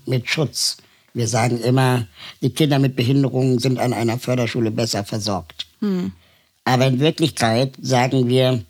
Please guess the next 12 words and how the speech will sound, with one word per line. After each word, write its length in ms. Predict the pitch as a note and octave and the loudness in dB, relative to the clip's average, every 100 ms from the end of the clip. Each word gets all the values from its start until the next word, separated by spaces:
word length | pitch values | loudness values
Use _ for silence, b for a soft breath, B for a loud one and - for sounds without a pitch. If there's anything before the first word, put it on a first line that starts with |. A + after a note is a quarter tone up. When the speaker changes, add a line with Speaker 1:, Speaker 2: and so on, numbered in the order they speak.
| b b b - | b b b -2
Speaker 1:
die 80 | B2+ | 0
Mehrheitsgesellschaft 1400 | B2 A#2+ C#3 C3+ A#2+ - B2+ A#2+ A#2 C3+ B2+ A#2+ - | 0 2 2 2 2 0 0 0 0 -2 -4 -4 -6
hat 160 | B2+ - | -6 -4
keine 240 | A2+ A2 | -2 -2
Lust 320 | A#2 C3+ - | -2 -2 -2
darauf, 560 | A2+ F#2+ F#2+ G2+ - - b b b - | -6 -6 -8 -10 -14 -20 b b b -4
sich 200 | B2+ - | -2 -2
mit 120 | A#2+ | -2
dem 140 | A2+ G#2+ | -4 -2
Thema 380 | B2+ A#2+ A2 | -2 -2 -2
Behinderung, 840 | G#2 - A2+ C3 B2 A2 A2+ G#2+ B2 | -4 -4 -4 -2 -4 -4 -4 -4 -4
Barrierefreiheit 880 | A2 A#2+ B2+ A#2+ - G#2 A2 A2+ | -4 -4 -4 -6 -6 -6 -6 -8